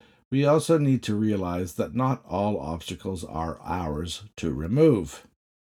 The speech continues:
There are some things that we each have to address in our own lives and are not the responsibility of others.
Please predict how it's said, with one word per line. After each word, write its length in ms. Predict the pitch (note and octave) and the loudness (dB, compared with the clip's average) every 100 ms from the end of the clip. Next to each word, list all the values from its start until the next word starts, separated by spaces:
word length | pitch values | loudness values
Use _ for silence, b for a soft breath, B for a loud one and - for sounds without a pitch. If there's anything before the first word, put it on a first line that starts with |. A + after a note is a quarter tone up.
| _ _ b b b _ _ | _ _ b b b _ _
There 100 | - | 2
are 140 | D3 C3+ | 4 4
some 340 | - E3+ F3+ | 4 4 4
things 400 | - G#2+ G#2 A2 | 2 0 0 0
that 180 | A#2+ A2+ | 0 0
we 220 | A#2 - | -2 -6
each 380 | - D3+ D#3+ - | -6 -4 -4 -6
have 220 | A2+ G2 | -4 -4
to 160 | A2+ B2 | 0 0
address 500 | G2+ F#2 D2 - - | 0 -2 -6 -8 -10
in 160 | G2 F#2+ | -8 -6
our 240 | F#2 E2+ - | -6 -8 -4
own 240 | A#2 A#2+ | -2 0
lives 540 | F#2 D#2 D2 F#2 - - | -2 -4 -8 -8 -10 -4
and 140 | A#2 | 0
are 160 | B2 B2+ | 2 2
not 380 | B2 B2 C3 C3+ | 2 2 0 0
the 80 | C3+ | 0
responsibility 1000 | B2+ - D#2 D#2+ D2+ F2+ D2+ C#2 C2 D2+ | 0 -4 -6 -6 -6 -6 -6 -6 -6 -8
of 160 | F#2 | -8
others. 580 | - A#2 F#2 C#2 C#2 - | -6 -4 -2 -6 -8 -14